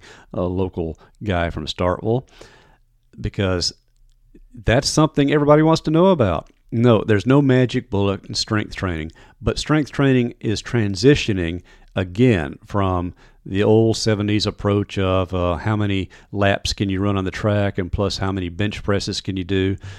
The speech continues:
to more Olympic type training, uh, through the nineties and two thousands. And now speed has come back even more into the fore,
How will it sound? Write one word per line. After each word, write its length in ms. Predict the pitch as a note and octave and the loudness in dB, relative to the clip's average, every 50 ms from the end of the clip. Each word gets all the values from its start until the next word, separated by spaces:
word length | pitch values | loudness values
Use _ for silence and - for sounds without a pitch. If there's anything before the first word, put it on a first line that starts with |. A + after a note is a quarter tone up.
| - - - - | -20 -20 -18 -4
to 140 | - A2+ G#2 | -2 -2 0
more 520 | G2 G2+ G#2 G#2 G2+ G2 F#2+ F#2+ F#2+ G2 - - - | 2 2 2 2 4 4 4 2 2 0 -4 -10 -10
Olympic 420 | F#2 F#2 G2+ A#2 A#2 - A#2+ - | -6 0 0 2 2 2 0 0
type 300 | - - A2 G#2 G#2+ - | -2 -4 -4 -4 -4 -4
training, 580 | - - A2+ G#2+ G#2+ G2+ G2+ G2 G2 G2 G2+ - - - - _ _ - | -6 -6 -4 -2 -2 -2 -2 -2 -4 -4 -6 -8 -10 -18 -20 _ _ -14
uh, 180 | - G#2 G2 F2+ | -12 -10 -10 -6
through 180 | - - G#2+ F#2+ | -2 -2 0 0
the 80 | F2+ E2+ | -2 -2
nineties 460 | F2 F2+ F#2+ G#2 G2+ G2 G2+ F#2 - | -2 -2 -2 -2 -2 -2 -2 -4 -6
and 100 | F2+ - | -8 -6
two 140 | - A2 G2 | -4 -4 -4
thousands. 600 | - - G2+ G#2 G#2 G#2+ G#2+ F2+ G#2 G#2+ G2 - - - - - _ - | -2 -2 0 0 2 0 0 -2 -4 -6 -6 -8 -12 -16 -20 -20 _ -8
And 180 | G2 F#2 F#2+ | -6 -4 -2
now 300 | G#2 A2+ A2+ G#2+ G#2 G#2 | 0 0 2 2 2 0
speed 560 | G2 - - - - A#2+ A#2 A2 G#2 G2+ F#2+ | 0 -2 -2 0 0 0 2 2 0 0 -2
has 180 | F2 F#2+ E2+ - | -2 -4 -6 -6
come 240 | - - G#2+ G2 F#2+ | -6 -6 -6 -4 -4
back 260 | F2+ F#2+ F#2 G2+ - - | -4 -4 -4 -6 -6 -6
even 240 | A#2+ G#2+ F#2+ F2 F2 | -4 -4 -2 -4 -4
more 420 | F#2 F#2 G#2+ A2 A#2 A2 G#2 F#2 | -4 2 4 4 6 6 4 2
into 200 | - F2+ F2 E2 | 0 -4 -6 -6
the 100 | D#2+ E2+ | -8 -10
fore, 500 | - - - G2 F2+ E2 D#2 E2 F#2+ - | -8 -2 -2 0 0 2 0 0 -2 -4